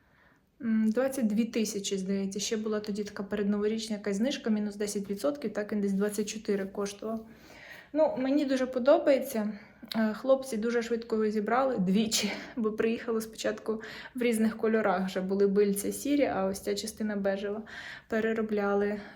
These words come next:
переробили за, за тиждень,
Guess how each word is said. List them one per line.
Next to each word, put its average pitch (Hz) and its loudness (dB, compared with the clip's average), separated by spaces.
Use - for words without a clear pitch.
переробили 240 4
за, 220 2
за 220 -8
тиждень, 202 -2